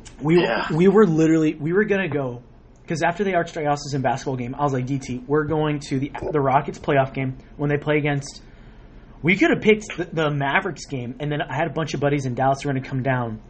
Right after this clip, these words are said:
Speaker 1: to watch the game, and they all would have, like, crashed here, and no one would have left me in my apartment.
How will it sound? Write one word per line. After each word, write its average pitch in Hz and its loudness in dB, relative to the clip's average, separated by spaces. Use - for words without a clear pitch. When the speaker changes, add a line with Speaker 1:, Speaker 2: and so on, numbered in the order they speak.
Speaker 1:
to - -8
watch 117 4
the 139 -6
game, 131 -2
and 135 -4
they 143 2
all 147 6
would 147 2
have, 113 -6
like, - -12
crashed 117 -6
here, 127 -4
and 143 0
no 139 2
one 156 -2
would 147 -2
have 135 -4
left - -4
me 254 -2
in 165 -4
my 165 -8
apartment. 208 -2